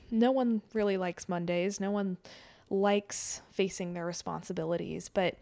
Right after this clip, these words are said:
at least on social media and, you know, all of these college influencers that I watch online,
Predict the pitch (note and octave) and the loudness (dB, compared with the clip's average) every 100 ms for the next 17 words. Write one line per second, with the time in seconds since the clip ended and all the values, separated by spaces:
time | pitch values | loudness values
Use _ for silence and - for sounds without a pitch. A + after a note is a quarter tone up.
0 | - - - G#3+ - D#4 - D4+ - G#3+ | -18 -18 -2 0 2 2 2 2 4 2
1 | - E3+ D#3 B3 C#4+ C#4 C4+ C4 B3+ - | 0 -4 0 2 4 4 6 6 4 -2
2 | - - - F3+ E3 D#3 D#3+ - - - | -14 -14 -8 -6 -6 -8 -8 -12 -16 -8
3 | G#3 F3+ D3+ D#3 E3 - G#3+ G#3+ G#3 G3+ | -2 0 0 -4 -6 -4 0 0 0 -2
4 | F#3 F3 - - B3 A#3+ A3+ G#3+ A#3 A#3 | -2 -2 -6 -6 -2 4 4 4 2 2
5 | - A#3 A3+ A3 A3 A3 G#3+ G#3 G#3 G3+ | 4 4 4 4 2 0 0 0 -2 0
6 | G#3 G#3 A3 G3 F#3+ G#3 G#3+ G#3+ | -2 0 0 0 0 2 2 0